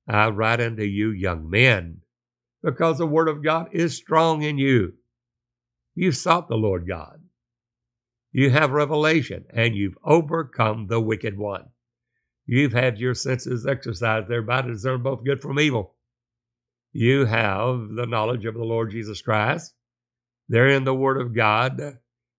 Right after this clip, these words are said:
and that's what he's doing now in Revelation, the second and the third chapter, which we are now in presently, preparing us for the work of the ministry, which we are all called for, but we must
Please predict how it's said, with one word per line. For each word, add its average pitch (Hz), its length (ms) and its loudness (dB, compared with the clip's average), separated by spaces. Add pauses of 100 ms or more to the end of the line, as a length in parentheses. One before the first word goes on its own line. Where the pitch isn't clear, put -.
and 107 200 0
that's 110 240 0
what 107 200 0
he's 107 180 -4
doing 104 320 -4
now 104 160 0
in 98 140 -4
Revelation, 104 480 -4
the 95 60 -10
second 120 440 -2 (300)
and 131 260 0
the 131 60 -2
third 127 320 -2
chapter, 120 340 0
which 151 240 2
we 160 220 4
are 143 180 2
now 143 400 2
in 156 280 2
presently, 151 680 2 (920)
preparing 151 580 6
us 92 160 -6
for 113 140 -6
the 101 100 -2
work 107 220 -2
of 113 60 -4
the 117 60 -2
ministry, 104 640 -4 (320)
which 151 260 4
we 143 220 4
are 135 240 4
all 135 380 4
called 139 400 0
for, 113 180 0
but 120 260 -4
we 131 160 4
must 127 600 4